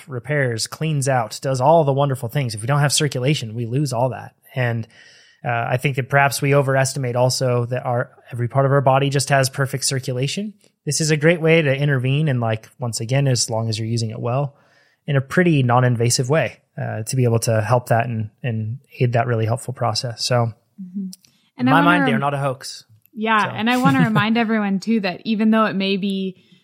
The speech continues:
Speaker 2: questionable that they directly increase athletic performance, if you can increase mobility,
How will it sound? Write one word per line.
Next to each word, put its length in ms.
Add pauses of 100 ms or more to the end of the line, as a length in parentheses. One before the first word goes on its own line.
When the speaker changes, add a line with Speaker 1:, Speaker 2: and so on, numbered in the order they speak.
(160)
Speaker 2:
questionable 720
that 200
they 280
directly 800
increase 640
athletic 440
performance, 720
if 180
you 140
can 360
increase 480
mobility, 720